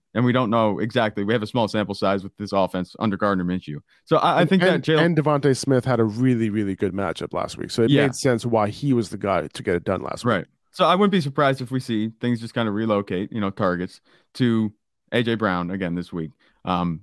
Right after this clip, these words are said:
Speaker 1: like I said, it's a small sample size with Gardner Minshew. So I think, yes, Jaylen Waddle, I'd start over Davante Adams. But outside of that, I think the other guys just don't have the upside. I think if Davante Adams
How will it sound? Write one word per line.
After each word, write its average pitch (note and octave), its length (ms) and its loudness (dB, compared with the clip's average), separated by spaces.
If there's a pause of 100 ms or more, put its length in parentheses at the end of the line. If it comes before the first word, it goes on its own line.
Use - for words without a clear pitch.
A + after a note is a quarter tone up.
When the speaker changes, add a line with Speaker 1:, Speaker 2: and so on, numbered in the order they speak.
(100)
Speaker 1:
like A2+ 160 -2
I G#2+ 60 -2
said, F#2+ 160 -2
it's E2 120 -8
a F#2+ 60 -14
small G#2 220 0
sample F#2 220 -4
size F2+ 200 -4
with F2 120 -12
Gardner F2 240 0
Minshew. E2+ 280 -6
So - 140 -4
I E3+ 140 2
think, E3 260 0
yes, F#2+ 240 0
Jaylen C#3+ 260 2
Waddle, B2 240 2
I'd A#2 140 0
start G2+ 240 0
over G2+ 180 -4
Davante F#2+ 300 -2
Adams. E2+ 320 -2
But G#2 100 0
outside A2 260 2
of G2+ 40 2
that, G2 260 0 (440)
I A2+ 120 -2
think A#2 160 -2
the B2+ 60 2
other A#2+ 140 2
guys A2+ 180 2
just A2 140 -10
don't A2+ 120 -2
have G#2+ 220 -2
the F#2 80 -2
upside. F2 300 -4
I G#2 100 2
think E3+ 200 0 (420)
if G3+ 280 2
Davante F#3+ 300 2
Adams C3+ 500 2